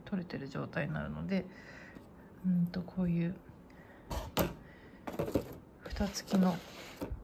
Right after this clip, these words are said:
種の、うん、なんていうんだろう、育成ポット的なものに入れて育ててます。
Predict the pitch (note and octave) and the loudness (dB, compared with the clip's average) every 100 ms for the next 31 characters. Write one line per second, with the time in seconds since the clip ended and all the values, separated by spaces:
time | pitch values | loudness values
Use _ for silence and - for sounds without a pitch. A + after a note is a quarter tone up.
0 | - - A3 G3 E3+ - - - - - | -12 -2 2 4 2 -2 -8 -14 -18 -20
1 | - - - - - - - - - - | -18 -18 -20 -20 -20 -20 -20 -20 -20 -20
2 | - - - F#3 E3+ F3 F3 - - - | -20 -20 -2 2 4 4 4 -2 -6 -6
3 | - - - - - - - - B2+ C#3+ | -10 -16 -18 -20 -20 -20 -20 -4 -2 -2
4 | - F3+ - - E3+ E3+ E3+ E3+ E3 F3 | -2 -8 -8 -2 -2 0 -4 -6 -8 -6
5 | - E3 E3 D#3+ D3 B2 A#2+ - - - | -2 0 2 0 -2 -4 -4 -6 -6 -6
6 | E3 - - - - - - - - - | -6 -10 -16 -20 -20 -20 -20 -20 -18 -18
7 | - - - - - F3+ C3 B2 B2 - | -20 -20 -20 -20 -10 -6 -6 -6 -6 -6
8 | A#2 E3+ - - | -4 -6 -8 -14